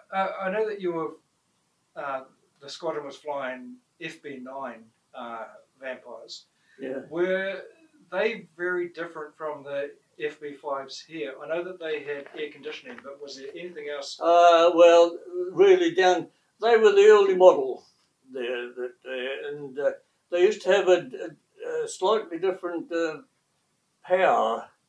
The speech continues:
Speaker 2: I think they were just over two, two thousand pounds of thrust,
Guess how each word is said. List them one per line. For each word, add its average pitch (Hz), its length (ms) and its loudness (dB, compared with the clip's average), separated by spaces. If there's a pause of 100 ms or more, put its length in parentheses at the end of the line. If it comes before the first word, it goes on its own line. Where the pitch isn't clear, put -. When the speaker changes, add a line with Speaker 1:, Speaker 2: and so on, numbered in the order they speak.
(360)
Speaker 2:
I 143 80 -10
think 185 260 -8
they 170 180 -2
were 160 100 -6
just 151 280 -10
over 156 240 -6
two, 160 300 -8 (640)
two 160 160 -10
thousand 131 480 -10
pounds 139 300 -10
of 113 140 -12
thrust, - 440 -8